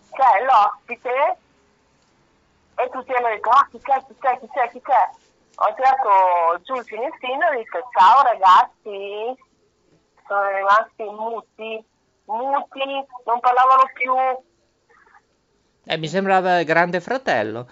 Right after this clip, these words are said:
Speaker 2: Ragazzi! <laughs> La
Speaker 1: Più o
Speaker 2: nostra
Speaker 1: meno.
Speaker 2: grande Daria Bignardi, eh? La prima e la seconda
Speaker 1: Eh,
Speaker 2: edizione.
Speaker 1: sì,
Speaker 2: Il vero
Speaker 1: sì.
Speaker 2: Grande Fratello, ricordiamo il grande,
Speaker 1: Sì, sì.
Speaker 2: purtroppo, Piero
Speaker 1: Sì.
Speaker 2: Taricone,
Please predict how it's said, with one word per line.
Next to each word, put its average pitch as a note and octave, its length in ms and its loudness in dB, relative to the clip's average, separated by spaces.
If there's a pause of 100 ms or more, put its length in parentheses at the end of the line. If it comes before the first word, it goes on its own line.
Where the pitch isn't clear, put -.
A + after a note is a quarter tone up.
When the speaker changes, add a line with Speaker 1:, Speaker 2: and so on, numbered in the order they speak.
(140)
Speaker 2:
Ragazzi! C4 1700 0
<laughs> - 1120 -10
La E3 120 -2
Speaker 1:
Più E3+ 100 2
o F3+ 60 2
Speaker 2:
nostra G3+ 240 0
Speaker 1:
meno. D#3 200 6
Speaker 2:
grande E3 460 2
Daria D#3+ 400 2
Bignardi, C#3+ 1000 -4
eh? D#3+ 380 -8
La C#3 180 -4
prima E3+ 280 -8
e D#3+ 40 -6
la D#3 60 -8
seconda D3 380 -6
Speaker 1:
Eh, F#3+ 80 6
Speaker 2:
edizione. C#3+ 680 0
Speaker 1:
sì, G3 400 -6
Speaker 2:
Il F3 100 -4
vero A3 380 0
Speaker 1:
sì. C3 60 -8
Speaker 2:
Grande C3 480 -2
Fratello, C3 580 -6
ricordiamo D3+ 460 -4
il C#3 60 -10
grande, C#3 760 -2
Speaker 1:
Sì, F#3+ 80 -10
sì. E3+ 140 -6 (100)
Speaker 2:
purtroppo, C3 960 -4
Piero D3+ 300 -4
Speaker 1:
Sì. C3+ 40 -6
Speaker 2:
Taricone, C#3 760 -6